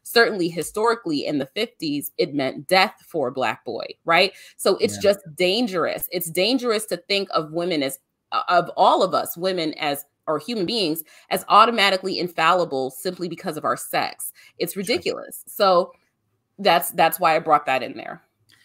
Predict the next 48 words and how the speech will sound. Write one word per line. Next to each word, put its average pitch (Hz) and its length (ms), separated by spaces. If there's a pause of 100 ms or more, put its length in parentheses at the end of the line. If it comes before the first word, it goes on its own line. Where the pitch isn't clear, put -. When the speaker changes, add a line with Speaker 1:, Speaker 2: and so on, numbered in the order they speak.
(160)
Speaker 2:
No, 202 260
and, 185 120
and 185 120
like 190 160
I 185 60
said, 160 260
I 151 80
think 165 240
it, 160 360
it's - 200
this 185 200
first 202 280
sentence 156 320
that 120 160
really 131 220
works 127 300
for 123 140
me 117 300
in 104 100
terms 113 240
of 98 60
the 101 60
transition, 104 500
'cause 104 140
this 139 160
would 127 100
be, 120 300
this 147 160
would 127 100
be 120 140
a 98 60
rough 120 260
transition 104 580
without 95 400
it, - 140 (420)
uh, 113 140
because 117 240
I 113 80
think 147 160
it 143 100
makes 131 240
your 113 80
point. 107 460 (480)
Um, 107 600 (120)
and, 113 600
uh, 92 240 (200)
yeah, 135 340
it's, - 440